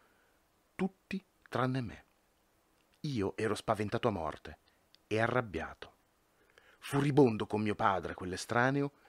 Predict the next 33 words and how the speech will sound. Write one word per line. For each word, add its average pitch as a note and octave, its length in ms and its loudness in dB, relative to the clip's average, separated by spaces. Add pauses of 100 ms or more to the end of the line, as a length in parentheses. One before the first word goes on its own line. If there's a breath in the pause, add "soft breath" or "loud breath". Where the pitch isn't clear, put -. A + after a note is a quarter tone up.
(140 soft breath)
che E3+ 140 2
mi E3 80 2
costringeva E3 640 4
ad G2+ 80 0
andarmene A#2+ 580 4
da G2+ 120 -4
casa C#3+ 420 2 (200 soft breath)
e A2 120 -4
a - 20 -6
star C3+ 220 2
lontano B2+ 340 0
da G2+ 100 -4
Sook C#3 380 -4
per G#2+ 160 -4
Natale. D2 520 -10 (880)
Era C#3 240 12
un C3+ 100 10
viaggio A#2+ 460 6
di A2 120 2
seicentocinquanta C3+ 1200 4
chilometri D#2 600 2
più D2+ 160 -6
o - 20 -4
meno. D2 420 -10 (960 soft breath)
La G#2+ 140 4
prima C3 220 6
fermata B2+ 420 4
fu G#2+ 240 2
a G2 60 6
Mobile. D#2+ 840 2 (760)
Lì G3 280 4 (360)
cambiai C3 340 6
pullman D#2+ 520 -2